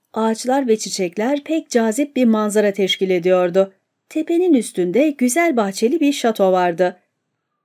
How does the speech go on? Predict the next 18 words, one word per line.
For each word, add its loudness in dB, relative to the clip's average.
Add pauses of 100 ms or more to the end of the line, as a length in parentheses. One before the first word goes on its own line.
(100)
Salonlar 0
ve 4
odalar 2
güzeldi. 0 (340)
Duvarlarda 0
nefis 0
tablolar 2
asılıydı. 2 (360)
Kemerler, 0
bahçeler 0
ve 2
pınarlar 0
görmeye 2
değerdi. 2 (680)
Kilerler 2
nefis 0
şaraplarla 2
doluydu. 2